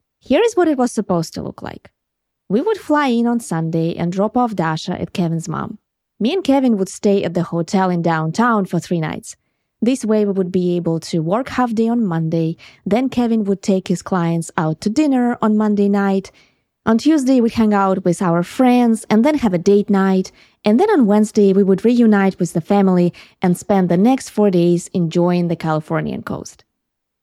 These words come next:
What a nice plan. And it was only a few weeks away. But soon,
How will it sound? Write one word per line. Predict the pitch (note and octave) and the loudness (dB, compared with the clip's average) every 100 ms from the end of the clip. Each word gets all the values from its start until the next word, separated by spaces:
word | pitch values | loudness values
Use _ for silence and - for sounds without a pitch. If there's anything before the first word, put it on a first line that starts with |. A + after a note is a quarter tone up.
| _ _ _ _ _ | _ _ _ _ _
What | G#3 F#4+ | 0 2
a | |
nice | F#4 F4+ - | 2 0 -2
plan. | - D4 E3 A3 _ _ _ _ _ _ - | -2 0 0 -6 _ _ _ _ _ _ 0
And | G#3+ | 0
it | G#3+ | 2
was | G3+ - | 0 0
only | B3+ C#4+ C#4+ | 0 2 0
a | |
few | B3 G#3 | 2 0
weeks | F3+ - E3 | 0 -4 -10
away. | - - _ _ _ _ _ _ _ _ _ _ - | -10 -16 _ _ _ _ _ _ _ _ _ _ -6
But | F3 | -6
soon, | - B3+ C#4+ C4+ | 0 2 2 0